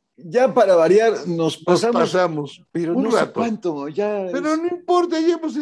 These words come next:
Speaker 2: ya estamos en un estado de cinismo tal
Speaker 1: <laughs>
Speaker 2: que no importa, o sea, ya, ya, ya, ya, ya. Supongo que la gente nos dejó solos y ahorita es como en el teatro, ya nada más los grillos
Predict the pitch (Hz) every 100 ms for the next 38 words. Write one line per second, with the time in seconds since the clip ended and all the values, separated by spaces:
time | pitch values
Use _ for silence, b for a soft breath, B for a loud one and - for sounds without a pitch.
0 | 277 262 311 - 311 302 277 320 311 247
1 | - 214 226 214 151 151 160 190 220 202
2 | 156 - 113 120 202 _ _ - 123 -
3 | 165 190 - 175 - 170 - 120 262 220
4 | 254 294 247 285 311 254 139 127 165 196
5 | 220 233 233 247 240 233 240 240 233 240
6 | 240 226 226 214 196 - 170 165 233 254
7 | 196 170 156 131 175 180 175 147 135 135
8 | 180 151 190 180 175 175 _ _ _ b
9 | b 104 127 135 160 - 143 - 139 135
10 | 131 127 127 143 143 135 117 123 123 127
11 | 131 123 123 117 123 143 131 123 117 _